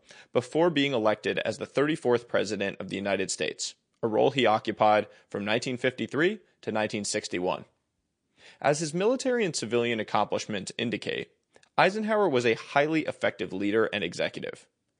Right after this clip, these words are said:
He became known for his prolific, almost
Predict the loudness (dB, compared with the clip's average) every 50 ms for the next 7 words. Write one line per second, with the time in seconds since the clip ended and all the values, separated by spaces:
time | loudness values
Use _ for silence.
0 | _ _ -20 -20 _ -6 -4 -2 -2 -2 -2 -2 -2 0 0 0 0 2 2 2
1 | 0 -2 -6 -12 _ _ _ -4 -4 -2 -4 -6 -6 -2 0 0 0 2 2 2
2 | 0 2 0 -2 -4 -4 -10 _ _ _ _ _ _ 0 0 2 2 2 0 0
3 | -4